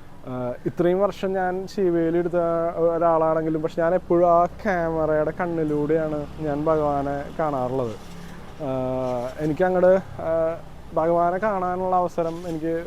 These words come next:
വളരെ കുറവാണ്. ഞാൻ എപ്പോഴും എൻ്റെ ക്യാമറയിലൂടെയാണ് ഭഗവാനെ കാണാറുള്ളത് കേട്ടോ. പക്ഷേ ഇന്ന് ഞാൻ അങ്ങനെ കണ്ടപ്പോൾ, എന്താ പറയുക,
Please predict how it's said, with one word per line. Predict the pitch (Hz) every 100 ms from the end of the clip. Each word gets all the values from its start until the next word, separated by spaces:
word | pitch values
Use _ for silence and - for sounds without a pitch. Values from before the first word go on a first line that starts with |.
| 165
വളരെ | 160 143 143
കുറവാണ്. | 160 139 123
ഞാൻ | 139
എപ്പോഴും | 180 - 160 170
എൻ്റെ | 165 165
ക്യാമറയിലൂടെയാണ് | 175 165 151 143 143 139 139 139 147 147
ഭഗവാനെ | 151 147 131 123
കാണാറുള്ളത് | 131 135 120 117 120
കേട്ടോ. | 113 110 98 - - - - - -
പക്ഷേ | 131 151
ഇന്ന് | 147 139 143
ഞാൻ | 160 160
അങ്ങനെ | 160 160 147 147 143
കണ്ടപ്പോൾ, | 151 156 139 151
എന്താ | 147 143
പറയുക, | 143 135